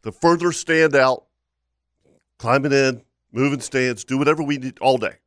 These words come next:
But woke up Sunday morning, it was pouring, you know. Um, got a break around, I'd say seven forty-five or so, and so we, we started, and the rain quit, and it got humid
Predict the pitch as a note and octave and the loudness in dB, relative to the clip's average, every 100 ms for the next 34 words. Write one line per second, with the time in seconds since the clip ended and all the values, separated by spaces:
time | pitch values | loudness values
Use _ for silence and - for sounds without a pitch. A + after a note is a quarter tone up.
0 | _ _ _ _ _ B2 A2+ _ _ - | _ _ _ _ _ -4 -4 _ _ -6
1 | C3+ C#3 D#3+ - C3 A#2 D3 G2+ - - | -4 -2 -2 0 0 2 0 0 -8 -4
2 | F3 C#3+ - _ _ _ _ _ _ A2+ | -2 -2 -4 _ _ _ _ _ _ -4
3 | A2+ B2 B2+ _ _ _ A#2 A2 G#2 F2 | -2 -2 -4 _ _ _ -8 -6 -6 -8
4 | _ _ _ _ _ _ _ E3+ C3+ C#3 | _ _ _ _ _ _ _ -4 -4 0
5 | D3 - B2 B2 A#2+ A#2 - - - _ | 0 2 2 2 2 0 -6 -16 -20 _
6 | - C3 - C3+ A#2+ C3+ B2 C3 B2 A2+ | -12 -10 -4 -4 -2 -4 -4 -6 -6 -4
7 | A2+ A2 G#2+ G#2 - G#2 G2+ F#2 E2+ G#2+ | -4 -2 -4 -8 -4 -4 -4 -8 -10 -8
8 | G#2 A#2+ G2 _ G#2 C3+ - A2+ G#2 G#2 | -8 -10 -12 _ -10 -8 -4 0 0 0
9 | G#2 - _ _ _ _ _ _ - - | -6 -12 _ _ _ _ _ _ -20 -8
10 | A#2+ A#2 B2 C3 C3 - A2+ A2 G#2+ - | -4 0 2 2 0 -4 -2 0 0 -6
11 | _ _ - B2+ B2+ C#3 B2 C3 B2 - | _ _ -6 -4 0 -2 -2 -2 -2 -6
12 | _ - - - E3+ C#3+ A#2+ A2 G#2 | _ -20 -12 0 4 4 2 0 -4